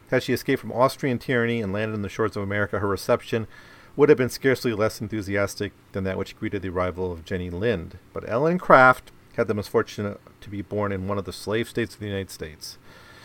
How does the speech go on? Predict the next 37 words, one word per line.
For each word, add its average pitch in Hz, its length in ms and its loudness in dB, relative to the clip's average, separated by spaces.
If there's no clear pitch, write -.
And 107 120 -2
that 131 120 6
was 131 120 4
enough 120 260 2
to - 80 -4
cause 104 260 0
her 95 60 -12
to 95 60 -6
be 92 80 -4
driven 104 300 -2
into 95 160 -4
exile 92 400 -4
for 90 140 -12
daring 92 300 -4
to - 100 -14
escape 92 340 -8
from - 160 -12
American 85 600 -8
despotism." - 720 -8
Now, 139 120 6
Alan 175 260 12
Craft, 143 260 10
by 120 140 8
the 101 100 2
way, 98 160 2
is 87 160 0
a 87 300 -4
woman 104 280 -2
who 95 60 -6
comes 107 260 -4
up - 160 -8
a - 20 -18
few 190 160 -6
times 190 260 4
in 170 100 0
the 151 60 0
story. 165 440 2